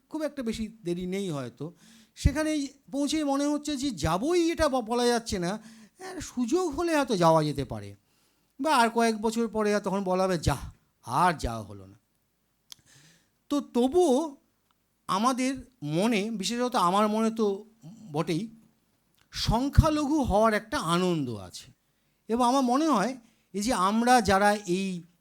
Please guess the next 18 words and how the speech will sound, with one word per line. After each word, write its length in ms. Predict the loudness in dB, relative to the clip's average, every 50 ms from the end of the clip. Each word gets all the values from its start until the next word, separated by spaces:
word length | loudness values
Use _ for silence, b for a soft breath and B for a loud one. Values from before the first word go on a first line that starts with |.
| _ _ _ _ -4
এই 200 | -4 -2 -2 0
মুহূর্তে 360 | -2 -2 -2 -2 -4 -4 -4
যারা 220 | -2 0 0 -2
এই 240 | 0 0 0 0 0 0
কবিতা 360 | -2 -2 -2 0 0 0 -2
কল্লোলের 380 | -2 -2 -2 0 0 0 0 0
প্রাঙ্গণে 520 | 2 0 0 0 0 0 0 0 -2 -2 -4 -8 -14 b b b b b b b b -6
বসে 360 | -6 -4 -4 -4 -2 -2 -2
আছি, 340 | -2 -2 -4 -4 -6 -6 -4
দাঁড়িয়ে 420 | -2 0 0 0 0 -2 -2 -4
আছি, 400 | -4 -6 -10 -12 -14 -16 -18 -20 -20 _ _ _ _ _ _ _ _ _ _ _ _ _ _ _ _ _ _ _ _ _ _ _ _ _ _ _ _ _ _ _
তারা 280 | -8 -4 -2 0 0 0
সবাই 440 | -2 -2 -2 2 2 2 2 2
সংখ্যালঘু। 680 | 0 -4 -4 -2 -2 0 0 0 0 0 -2 -4 -6 -8
সংখ্যালঘু 540 | -8 -8 -8 -8 -6 -6 -4 -2 -2 -2 0
বলতে 300 | 0 -2 -2 0 0 0
আমি 260 | 2 2 2 2 2
ওই 220 | 2 0 -2 -4